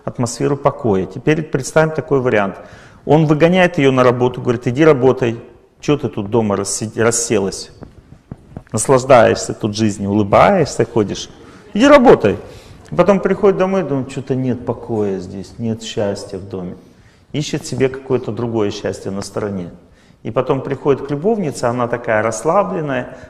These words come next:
э, не работает. Или работает не так сильно. Вот.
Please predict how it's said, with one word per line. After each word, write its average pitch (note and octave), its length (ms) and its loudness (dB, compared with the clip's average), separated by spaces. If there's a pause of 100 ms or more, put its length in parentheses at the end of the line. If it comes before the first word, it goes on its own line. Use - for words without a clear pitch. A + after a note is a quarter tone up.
э, - 160 -6
не A2+ 160 0
работает. C3 640 -4 (1600)
Или C3+ 180 0
работает A#2 500 2
не A2+ 80 -4
так F#3+ 240 2
сильно. D3+ 460 -4 (1120)
Вот. B2 420 2